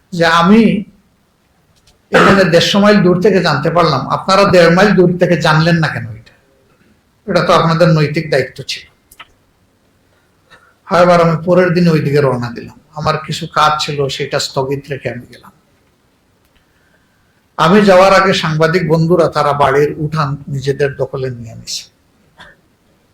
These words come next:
আমি গিয়ে হাত জোর করে বললাম, একটা মেয়ের ইজ্জত ক্ষতিগ্রস্ত হয়েছে,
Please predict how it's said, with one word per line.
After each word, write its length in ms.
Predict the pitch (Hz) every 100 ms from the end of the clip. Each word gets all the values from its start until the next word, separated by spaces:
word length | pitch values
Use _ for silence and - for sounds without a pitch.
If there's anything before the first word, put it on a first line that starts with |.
| _ _ _ _ _ _ _ _
আমি 240 | 151 185
গিয়ে 140 | 175 180
হাত 420 | 156 170 190 170
জোর 160 | 170 151
করে 180 | 143 131
বললাম, 340 | 120 113 113 - _ _ _ _ _ _ _
একটা 280 | 151 - 160
মেয়ের 360 | 147 156 156 -
ইজ্জত 480 | 151 - 165 175 -
ক্ষতিগ্রস্ত 600 | - - 143 156 147 -
হয়েছে, 440 | 160 170 - -